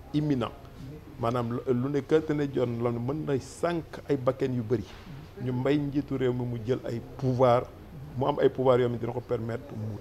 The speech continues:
teel ko régler. Tekkiwul ne du jaar assemblée, ndax un mois la ñu wax, renouvelable une fois.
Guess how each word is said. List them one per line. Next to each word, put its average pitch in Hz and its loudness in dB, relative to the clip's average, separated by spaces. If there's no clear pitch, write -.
teel 131 4
ko 131 2
régler. 104 0
Tekkiwul 202 2
ne 170 2
du 139 -4
jaar 156 4
assemblée, 135 -2
ndax 127 4
un 180 6
mois 190 10
la 147 8
ñu 135 0
wax, - -4
renouvelable 151 6
une 135 2
fois. - -6